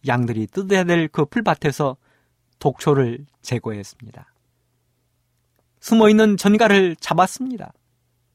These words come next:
뱀이 숨어있는 구멍을 돌로 막았습니다. 사자나 곰 이리로부터 양들을 지키기 위하여 목자는 졸지 않았습니다. 그런데요, 하루는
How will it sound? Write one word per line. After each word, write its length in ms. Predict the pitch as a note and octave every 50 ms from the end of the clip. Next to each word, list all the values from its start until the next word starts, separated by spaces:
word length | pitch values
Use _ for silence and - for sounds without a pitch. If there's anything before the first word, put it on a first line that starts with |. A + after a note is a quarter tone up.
| _ _ _ _ _ _ _ _ _ _ _ _ _ _ _ _ _ _ _ _ _
뱀이 320 | - D#3 E3+ F3 E3+ D#3+ D3
숨어있는 640 | - - G#3 F#3+ E3 C#3+ C#3+ C#3 C3 B2+ A#2+ A#2+
구멍을 520 | - - - B2+ A#2 A2+ A#2+ A2+ G2+ G2 G#2 _
돌로 400 | - D#3+ F3 F3+ E3+ D3+ C#3 -
막았습니다. 760 | _ C3+ B2 C3 E3 F3+ - - A#3+ A3+ G#3 D#3 - _ _ _ _ _ _ _ _ _ _ _ _ _ _ _ _ _ _ _ _ _ _ _ _ _ _
사자나 640 | _ - - D3 D3 C#3+ D3 C#3+ C#3+ C3 A#2+ A#2 B2 - _
곰 360 | - B2 A#2+ A2+ G#2 G#2+ B2+ _ _ _
이리로부터 720 | A2+ G#2+ G2+ A2+ G#2 - G2+ - - G#2+ F#2+ F#2 G#2+ _ _ _ _ _ _ _ _ _ _ _ _ _ _ -
양들을 340 | C#3 D#3 F#3 G#3 G3+ G3 F#3+
지키기 400 | - - A3+ - - A#3 G#3 G3
위하여 460 | F#3 C#3+ A#2 A#2+ C3+ D3 D3+ D3+ D3 - _ _ _ _ _ _
목자는 640 | _ A#2 A2+ - - C3 A2 A#2 A2 G2+ G2 G#2 A2+ _ _
졸지 300 | - D3+ D3+ D3 F3 E3
않았습니다. 640 | E3 F3+ F#3 - - - - - - - - _ _ _ _ _ _ _ _ _ _ _ _ _ _ _ _ _ _ _ _ _ _ _ _ _ _ _ _ _ _ _ _ _ _ _
그런데요, 400 | - A#2+ G#2+ G2 G#2 G2+ F#2+ F#2
하루는 540 | - - - F3+ F3+ F3 E3+ E3 D#3 C#3+